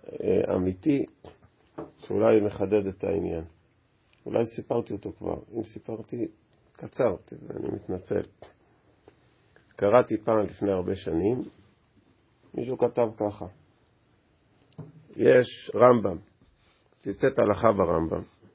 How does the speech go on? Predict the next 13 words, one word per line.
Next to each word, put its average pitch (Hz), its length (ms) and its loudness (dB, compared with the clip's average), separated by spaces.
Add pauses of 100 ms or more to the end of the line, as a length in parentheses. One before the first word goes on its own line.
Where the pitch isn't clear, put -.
(520)
והקשה 104 300 2
על 151 140 8
הרמב"ם 143 340 4
קושייה 135 600 2 (400)
מהגמרא, 131 440 2 (720)
שזה 143 360 2
דברים 135 320 4
מעשים 131 420 2
בכל 127 280 0
יום, 139 220 8
שזה 87 260 -8
אנחנו 92 320 -4
לא... 110 460 0